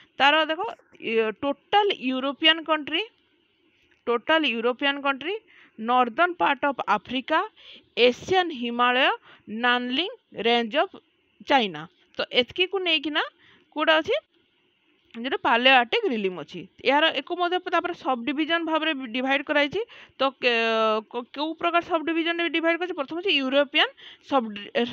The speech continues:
ସବରିଜନ। ତ ୟୁରୋପିଆନ ସବରିଜନରେ କୋଉ କୋଉଟା ଆସିଲା ଦେଖ, ୟୁରୋପିଆନ ସବରିଜନରେ ଆସିଲା ଆମର ନର୍ଦର୍ନ ଆଣ୍ଡ ସେଣ୍ଟ୍ରାଲ ୟୁରୋପ, ବ୍ଲାକ କୋକେସସ। ତାପରେ ଦେଖ ମେଡିଟେରିଆନ, ଅ,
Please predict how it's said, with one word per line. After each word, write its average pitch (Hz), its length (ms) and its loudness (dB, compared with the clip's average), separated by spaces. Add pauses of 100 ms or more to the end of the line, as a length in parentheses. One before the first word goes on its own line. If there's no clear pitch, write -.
(120)
ସବରିଜନ। 190 460 0 (280)
ତ - 120 -2
ୟୁରୋପିଆନ 330 520 0
ସବରିଜନରେ 349 640 -2
କୋଉ 339 260 -4
କୋଉଟା 339 180 2
ଆସିଲା 330 320 0
ଦେଖ, 320 120 -4 (440)
ୟୁରୋପିଆନ 277 400 0
ସବରିଜନରେ 311 680 0
ଆସିଲା 311 360 0
ଆମର 294 160 0 (360)
ନର୍ଦର୍ନ 254 560 2 (320)
ଆଣ୍ଡ 254 100 -2 (140)
ସେଣ୍ଟ୍ରାଲ 262 480 2 (120)
ୟୁରୋପ, 392 220 0 (500)
ବ୍ଲାକ 247 260 6 (340)
କୋକେସସ। 202 500 -2 (580)
ତାପରେ 320 320 4
ଦେଖ 370 80 -2 (500)
ମେଡିଟେରିଆନ, 330 920 2
ଅ, 254 200 0